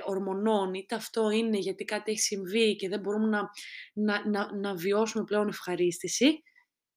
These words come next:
και άλλο είναι απλά παροδικά κάτι να συμβαίνει.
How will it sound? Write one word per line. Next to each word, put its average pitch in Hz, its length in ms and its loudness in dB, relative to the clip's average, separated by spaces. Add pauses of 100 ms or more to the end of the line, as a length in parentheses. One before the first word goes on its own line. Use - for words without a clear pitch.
(140)
και - 140 0
άλλο 311 260 8
είναι 320 220 6 (200)
απλά 302 360 2
παροδικά 240 480 4
κάτι 269 260 2
να 254 80 4
συμβαίνει. 190 680 0